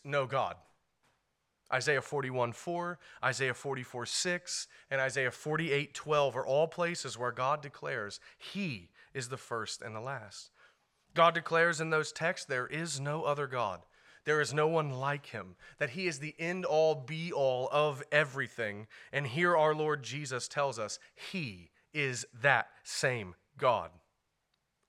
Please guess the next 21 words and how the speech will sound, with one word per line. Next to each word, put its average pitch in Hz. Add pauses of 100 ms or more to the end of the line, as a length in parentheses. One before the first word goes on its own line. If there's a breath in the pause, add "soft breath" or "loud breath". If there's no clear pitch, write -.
(420 soft breath)
Before 208
there 170
was 196
anything, 165 (1120)
he 151
was. 117 (340)
He 160
is 120
the 117
first. - (840)
Rather, 143
I 139
should 131
say, 131
sorry, 123
before 160
there 160
was 156
anything, 160
he 160
is. 156